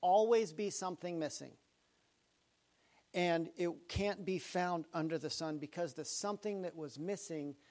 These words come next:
comes from a connection to the vertical. It comes from a connection to the sun. That's why we talk about wanting to have a constant connection with Jesus, with his word, with other believers, because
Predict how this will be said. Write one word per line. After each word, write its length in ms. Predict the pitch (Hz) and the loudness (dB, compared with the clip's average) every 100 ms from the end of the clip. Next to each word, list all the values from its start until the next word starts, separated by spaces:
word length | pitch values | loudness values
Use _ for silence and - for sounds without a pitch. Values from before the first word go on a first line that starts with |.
| _ - | _ -6
comes 260 | 180 180 | -4 -4
from 220 | - 180 160 | -4 -4 -4
a 60 | |
connection 680 | - - 160 165 - 180 156 | -6 -8 -6 -6 -6 -8 -8
to 140 | 156 | -8
the 100 | 139 | -8
vertical. 560 | 127 131 120 - - - _ _ _ _ _ _ _ _ _ _ _ - | -6 -6 -8 -14 -18 -20 _ _ _ _ _ _ _ _ _ _ _ -6
It 160 | 165 | -6
comes 240 | - 196 190 | -2 -4 -2
from 220 | 196 185 | -2 -4
a 40 | |
connection 600 | 156 156 170 - 180 160 - _ - | -4 -4 -4 -4 -8 -8 -12 _ -12
to 220 | - 214 | -6 -4
the 100 | 175 | -2
sun. 320 | - - - - _ _ _ _ _ _ - | -4 -6 -10 -16 _ _ _ _ _ _ 0
That's 220 | 185 185 | 2 4
why 200 | 202 190 | 6 8
we 320 | 175 175 147 - _ - | 6 0 -2 -10 _ -2
talk 240 | 180 185 | 2 2
about 340 | 185 170 156 - - _ | 2 2 2 -2 -18 _
wanting 480 | 151 160 185 190 190 | -4 2 4 4 0
to 120 | 190 | -2
have 400 | 147 151 147 139 | -2 0 0 -2
a 100 | - - | -8 -18
constant 600 | - 180 185 - 196 - | -8 -6 -6 -6 -8 -8
connection 640 | - 170 151 - 156 143 135 _ - | -6 -4 -4 -6 -6 -8 -10 _ -8
with 260 | 160 156 - | -6 -6 -4
Jesus, 560 | 175 147 127 - - _ _ _ | -4 -4 -6 -16 -20 _ _ _
with 160 | 170 151 | -6 -4
his 240 | 175 127 | -4 -4
word, 420 | 135 160 139 113 - _ _ _ | -4 -2 -2 -6 -16 _ _ _
with 220 | 165 170 180 | -4 2 4
other 220 | 175 185 | 4 2
believers, 680 | 185 175 190 151 127 113 - - - | 2 2 2 0 -4 -8 -16 -20 -6
because 480 | 185 - 185 170 | -6 2 4 4